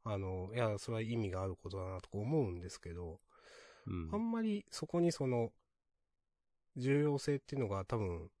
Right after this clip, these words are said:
Speaker 1: 心で感じてない、分かってないっていうのはあるんですよね。
Speaker 2: ああ、それはね、俺はね、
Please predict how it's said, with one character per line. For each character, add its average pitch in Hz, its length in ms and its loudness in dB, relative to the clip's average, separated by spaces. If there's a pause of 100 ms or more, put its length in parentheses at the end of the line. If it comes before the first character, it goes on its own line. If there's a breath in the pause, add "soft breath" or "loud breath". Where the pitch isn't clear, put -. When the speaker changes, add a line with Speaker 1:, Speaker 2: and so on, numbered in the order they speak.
(680)
Speaker 1:
心 147 400 6
で 104 120 2
感 104 280 2
じ 95 140 -4
て 87 160 -4
な 82 160 -4
い、 78 80 -14
分 95 160 -2
か - 120 -4
っ - 40 -4
て - 180 -12
な 82 160 -6
い 87 60 -10
っ - 20 -18
て - 160 0
い - 20 6
う 165 40 8
の 92 80 2
は 85 60 0
あ 85 40 0
る 80 100 -6
ん - 40 -20
で - 60 -20
す - 100 -14
よ - 160 -18
ね。 - 180 -20 (1500)
Speaker 2:
あ 85 380 -2
あ、 - 80 -14
そ 156 100 2
れ 175 60 8
は 175 120 10
ね、 151 300 6
俺 95 220 6
は 104 60 6
ね、 90 300 2